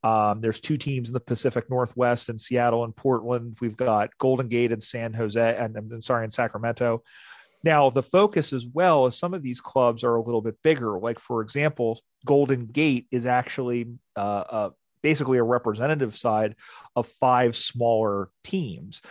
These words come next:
Um, they have their own league during the course of the year. They take the best players, and that's the Golden Gate Ruse.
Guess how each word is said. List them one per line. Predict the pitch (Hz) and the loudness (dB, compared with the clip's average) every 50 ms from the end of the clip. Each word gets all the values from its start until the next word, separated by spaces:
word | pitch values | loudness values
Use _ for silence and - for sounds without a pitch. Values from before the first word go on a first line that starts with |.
| - - - - - | -20 -20 -12 -4 -2
Um, | 110 107 107 107 101 104 | 0 2 2 2 0 0
they | 120 123 | 0 2
have | 123 131 135 131 123 | 2 2 2 0 0
their | 117 131 127 131 135 | 0 0 2 4 4
own | 139 147 143 131 | 2 2 0 -2
league | 135 135 131 131 127 | -4 -4 -4 -4 -4
during | 110 127 123 123 123 123 120 120 | -2 -2 -2 -2 -4 -6 -8 -10
the | 113 | -12
course | - - - 127 120 - - | -8 -2 -2 -2 -2 -2 -6
of | 107 113 | -8 -6
the | 120 | -4
year. | 113 117 117 127 127 120 | -2 0 2 4 4 4
They | 110 110 | 2 0
take | 104 - 123 117 113 | 0 0 -2 -4 -4
the | - 113 | -6 -6
best | 104 117 113 117 - - - - | 0 2 2 2 0 -4 -12 -6
players, | - 113 113 113 113 117 117 117 113 110 113 | -2 0 0 2 2 2 2 0 0 -4 -8
and | 107 104 104 101 | -12 -12 -8 -2
that's | - 110 110 113 - - | 0 0 0 0 -2 -4
the | - 113 | -8 -4
Golden | 107 120 113 113 110 107 107 107 113 | 0 2 2 2 2 0 -4 -6 -6
Gate | 104 104 98 92 - | -6 -6 -6 -6 -6
Ruse. | 98 110 117 113 98 85 76 71 - | -6 -4 -4 -4 -4 -6 -10 -10 -12